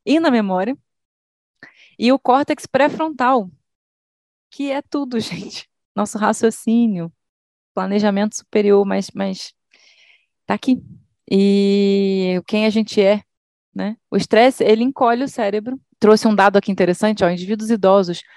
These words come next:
com níveis aumentados de cortisol, que é o, o, aí o nosso principal hormônio do estresse, não o único,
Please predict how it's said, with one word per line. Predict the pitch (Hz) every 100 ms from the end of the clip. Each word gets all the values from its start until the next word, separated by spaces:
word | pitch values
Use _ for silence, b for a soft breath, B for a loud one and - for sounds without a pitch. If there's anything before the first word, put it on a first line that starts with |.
| b b
com | 202
níveis | 196 208 220 220
aumentados | 208 208 202 226 247 240 196
de | 196
cortisol, | - 190 220 202 226 320
que | -
é | 202
o, | 170 160 _ _
o, | 170 156 165
aí | 165
o | 165
nosso | 170 170 -
principal | 196 190 - 190
hormônio | 185 190 180
do |
estresse, | 175 196 214 254 - _ _ _
não | 175 170
o | 175
único, | 240 269 -